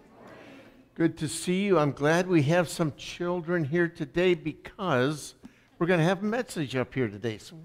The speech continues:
just come up and, and join us. Not at, not, not at this moment, but I'll call you up, okay? Well, it's good to be with you today. Uh, may God's, uh, blessing attend our worship. And God has given us another day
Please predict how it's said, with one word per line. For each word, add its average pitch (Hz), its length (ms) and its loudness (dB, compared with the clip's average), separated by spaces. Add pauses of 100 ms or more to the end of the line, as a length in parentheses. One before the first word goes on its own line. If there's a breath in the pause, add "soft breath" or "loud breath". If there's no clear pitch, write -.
just - 460 -20
come 180 180 -8
up 165 140 -6
and, 120 120 -6 (500 soft breath)
and 127 120 -4
join 160 300 4
us. 117 240 -4
Not 147 160 2
at, 143 140 -6
not, 170 420 0
not 170 200 2
at 147 100 -10
this 180 180 -4
moment, 131 420 4
but 113 120 -4
I'll 127 160 2
call 151 260 0
you 143 200 -2
up, - 120 -8 (100)
okay? 123 360 -6 (1300 soft breath)
Well, 143 100 2
it's 147 140 0
good 208 160 8
to 190 80 0
be 190 120 4
with 190 280 10
you 196 80 2
today. 170 500 6
Uh, 123 320 4 (180 loud breath)
may 131 140 0
God's, 156 460 0
uh, 127 140 6
blessing 165 500 4
attend 170 340 2
our 131 140 4
worship. 185 760 2 (480 soft breath)
And 131 320 2
God 147 280 4
has 143 140 -2
given 175 280 6
us 160 180 4
another 165 300 4
day 180 500 8